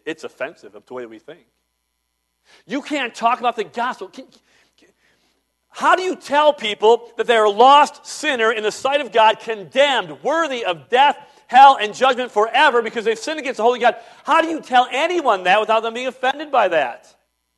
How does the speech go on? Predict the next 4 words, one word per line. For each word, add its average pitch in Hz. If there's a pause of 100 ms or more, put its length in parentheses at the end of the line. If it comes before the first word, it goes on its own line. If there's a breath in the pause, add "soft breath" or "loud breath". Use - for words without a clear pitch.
(580)
It's 285
offensive. 277 (280 soft breath)
The 247
gospel 277